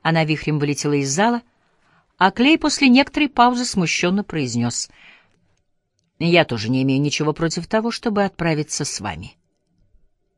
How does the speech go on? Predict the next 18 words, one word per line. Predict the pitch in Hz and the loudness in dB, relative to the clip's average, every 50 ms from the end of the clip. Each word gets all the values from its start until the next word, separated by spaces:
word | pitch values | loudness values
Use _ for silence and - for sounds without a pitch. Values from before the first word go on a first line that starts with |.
| _ _ _ _ _ _ _ _ _ _ | _ _ _ _ _ _ _ _ _ _
София | - - - 139 123 - 135 131 | -12 -8 -6 -6 -4 -4 -4 -2
нахмурилась. | 123 135 131 - - 120 110 92 95 98 101 - - - - _ _ _ _ _ _ _ _ _ _ _ _ _ _ _ _ - | -2 -2 -4 -4 -6 -6 -6 -8 -8 -10 -10 -10 -10 -12 -14 _ _ _ _ _ _ _ _ _ _ _ _ _ _ _ _ -2
Молодой | 165 170 180 185 190 254 | 2 4 4 6 6 4
американский | 285 277 262 262 254 - 262 247 - - - 233 - | 4 4 2 2 2 2 2 2 2 0 -2 -2 0
аспирант | - 208 - - - 202 190 220 240 254 - - | -2 -2 -2 -2 0 0 2 2 0 -2 0 2
ничего | 214 214 202 - - 196 185 214 254 | 2 2 2 2 0 2 2 2 2
не | 262 262 269 | 2 0 -2
смыслит | 269 - - 254 269 277 254 - - 156 143 - - - | -2 -2 -2 0 0 0 -2 -2 -4 -4 -4 -6 -8 -10
в | 143 120 | -8 -4
реальном | 147 143 135 120 120 117 120 120 120 | -2 0 0 0 -2 -2 -2 -2 -2
мире. | 117 120 117 117 113 - - _ _ _ _ _ _ _ _ _ _ _ _ _ _ _ _ _ _ _ _ _ _ _ _ | -2 -2 -4 -6 -8 -14 -16 _ _ _ _ _ _ _ _ _ _ _ _ _ _ _ _ _ _ _ _ _ _ _ _
Впрочем, | _ - - 196 190 185 - 196 | _ -6 -2 -2 0 0 0 0
быть | 190 196 - | 0 0 0
может, | 196 202 190 190 - | -2 -2 -2 -2 -4
это | 202 - - | -4 -2 -2
и | 208 | -4
к | 196 - | -4 -4
лучшему. | 226 247 - - - 175 123 117 - | -8 -8 -8 -10 -12 -12 -12 -12 -14